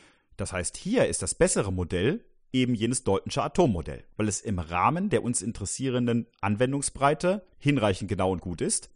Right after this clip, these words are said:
und dabei auch sehr einfach ist. Ein anderer Vergleich wäre der für ein endgültiges versus ein weitgültiges Modellbild. Dazu nehmen wir uns mal folgendes schöne Naturphänomen vor.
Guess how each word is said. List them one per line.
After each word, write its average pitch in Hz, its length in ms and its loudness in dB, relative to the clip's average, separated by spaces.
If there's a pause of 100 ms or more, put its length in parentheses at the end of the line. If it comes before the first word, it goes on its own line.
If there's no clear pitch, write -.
(120)
und 107 140 0
dabei 92 320 0
auch 113 360 6 (160)
sehr 127 300 2
einfach 92 420 -2
ist. - 320 -14 (1000)
Ein - 100 0
anderer 180 280 2
Vergleich 98 500 0
wäre 92 180 0
der 113 200 0
für - 160 -4
ein 87 240 -4
endgültiges 180 840 -2
versus 131 280 -2
ein 117 260 -2
weitgültiges 90 760 -2
Modellbild. - 540 -10 (600)
Dazu 139 180 0
nehmen 160 180 0
wir 147 60 4
uns 135 100 0
mal 117 180 4
folgendes 98 340 0
schöne 76 340 -6
Naturphänomen 73 580 -8
vor. - 260 -12